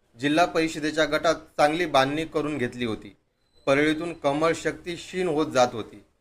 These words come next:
स्थानिक स्वराज्य संस्थांमधून कमळ जवळपास गायब झाले होते.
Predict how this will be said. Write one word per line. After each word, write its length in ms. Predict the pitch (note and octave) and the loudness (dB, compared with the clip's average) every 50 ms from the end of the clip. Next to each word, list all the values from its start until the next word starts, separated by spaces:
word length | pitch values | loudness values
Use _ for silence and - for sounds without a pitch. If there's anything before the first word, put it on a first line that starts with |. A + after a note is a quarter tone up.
| _ _ _ _ _ _ | _ _ _ _ _ _
स्थानिक 380 | _ - C#3 C3 C3+ D3+ D3+ | _ 0 2 2 2 0 -6
स्वराज्य 460 | D#3 - - C#3 C3 C#3 C#3+ C#3 D#3 D#3+ | -8 -8 -4 -2 0 0 0 -2 -4 -8
संस्थांमधून 720 | D#3 - C#3+ C3+ C3 C3+ - D3 D3 D#3 E3+ D#3+ D#3+ D3 C#3 - _ _ _ _ _ _ _ - | -6 -6 -6 -6 -6 -4 -4 -2 -2 -2 -2 -4 -4 -6 -8 -10 _ _ _ _ _ _ _ 0
कमळ 260 | F#3 F3+ G3+ G#3+ G#3+ | 2 2 4 2 2
जवळपास 540 | G#3 F3+ F#3 F#3 G3 G3+ G3 F#3+ F#3+ F#3+ F3+ | 2 2 4 4 4 4 4 2 2 2 2
गायब 320 | D#3 D#3 D3 D3+ E3 D#3 | 4 6 6 6 6 4
झाले 260 | C#3 C3+ C3+ B2+ B2 C3 | 2 0 0 2 2 0
होते. 320 | A#2+ G#2 - - G2+ - | -2 -4 -6 -10 -16 -20